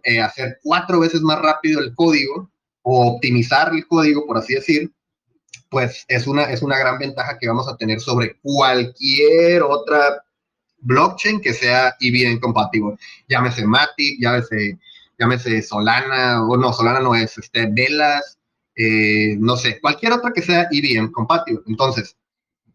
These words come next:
aquí la cosa es que lo que hicieron, haz de cuenta que yo es, ya se los había intentado explicarlo otra vez, pero la neta es que está complicado. Lo que hicieron es que ahora la blockchain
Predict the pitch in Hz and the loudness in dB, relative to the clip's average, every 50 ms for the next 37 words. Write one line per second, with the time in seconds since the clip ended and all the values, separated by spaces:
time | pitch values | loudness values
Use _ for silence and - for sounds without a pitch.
0 | _ _ _ _ _ _ _ _ - 139 135 - 170 180 208 202 - 202 196 - | _ _ _ _ _ _ _ _ -4 -2 -2 2 2 2 2 4 2 0 2 2
1 | 202 196 185 175 175 175 175 - - _ - - _ - - - _ _ _ _ | 2 4 4 4 4 2 0 -4 -12 _ -20 -20 _ -20 -20 -20 _ _ _ _
2 | _ _ _ - 151 151 151 151 151 151 135 135 127 - 170 170 165 160 147 135 | _ _ _ 0 2 4 2 2 2 -2 -2 -2 -2 0 2 4 4 4 2 0
3 | 117 101 95 92 92 - _ _ _ - 117 131 147 151 147 143 143 147 - - | -2 -4 -6 -8 -12 -16 _ _ _ -4 -2 -2 0 0 -2 -2 -2 -4 -4 -2
4 | 123 123 - - 143 139 156 170 196 190 180 151 151 165 175 202 196 196 185 156 | -4 -4 -4 -4 -2 0 2 2 2 0 -2 -2 -2 -2 0 0 -2 0 0 0
5 | 143 143 147 147 151 170 170 170 165 165 175 170 - 120 120 120 127 123 - 117 | 0 0 0 2 2 2 2 2 2 0 0 -2 -4 -8 -6 -2 -2 0 0 0
6 | - 151 156 156 165 160 - 147 135 117 113 110 113 113 - - - - - - | 0 0 0 2 0 0 0 0 0 2 2 0 -2 -4 -6 -12 -12 -12 -4 -2
7 | 135 135 - - 160 156 - 120 113 - 110 117 127 120 120 - _ _ _ _ | -2 -2 -2 -2 -4 -4 -4 -6 -2 0 2 2 2 2 -2 -6 _ _ _ _
8 | _ _ _ _ _ _ _ _ _ - 147 160 - 175 170 175 175 180 190 208 | _ _ _ _ _ _ _ _ _ -2 0 2 4 2 2 4 2 2 2 2
9 | 214 233 240 247 240 240 - - _ _ - 151 143 135 135 139 151 170 175 185 | 0 2 0 0 0 -2 -8 -18 _ _ 0 0 2 2 2 2 2 2 2 0
10 | - - 135 127 120 117 127 139 196 226 220 - - 143 113 104 98 92 - | 0 0 0 2 2 2 2 2 2 0 0 -2 0 0 0 0 -2 -6 -10